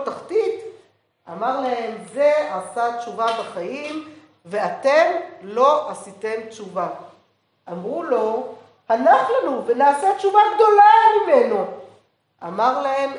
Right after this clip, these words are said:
"אין תשובה אלא עד יום מותו של אדם."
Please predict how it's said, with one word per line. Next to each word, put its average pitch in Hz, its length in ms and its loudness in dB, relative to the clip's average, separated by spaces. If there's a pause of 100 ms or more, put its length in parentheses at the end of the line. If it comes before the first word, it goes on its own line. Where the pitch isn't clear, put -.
"אין 285 220 -2 (100)
תשובה 254 580 0 (280)
אלא 330 280 2 (120)
עד 277 320 0
יום 294 380 2
מותו 240 380 0
של 226 220 -6
אדם." 190 440 -2